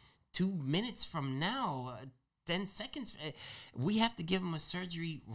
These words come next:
right now." And they did, and that surgery was on my brain, and that was five and a half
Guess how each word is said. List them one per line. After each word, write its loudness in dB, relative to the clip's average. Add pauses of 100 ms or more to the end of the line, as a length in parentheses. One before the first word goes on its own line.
(120)
right 4 (160)
now." 0 (420)
And 4
they 4
did, 2
and -2
that -2
surgery 0
was 2
on 4
my -2 (120)
brain, 0 (420)
and 0
that 4
was -2
five 0
and -2
a -4
half -8